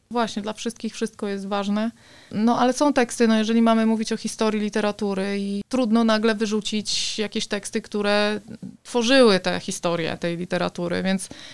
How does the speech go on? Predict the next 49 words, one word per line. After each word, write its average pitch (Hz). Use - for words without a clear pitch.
o 220
ile 262
w -
szkole 254
podstawowej 233
w -
tej 220
chwili 220
to 208
nie 220
ma 196
znaczenia, 190
o 208
tyle 262
w 262
szkole 247
średniej, 233
no, 240
ten 247
uczeń 247
moim 240
zdaniem 220
powinien 247
mieć 202
pojęcie, 202
że 202
to 208
się 208
wszystko -
przeobrażało, 190
od 196
czego 202
zaczęliśmy, 196
jak 190
te 196
teksty 190
wyglądały 190
na 190
początku, 226
że 185
to -
jest 170
związane 185
z 196
epoką, 226
w -
jakiej 202
się 196
żyło. 190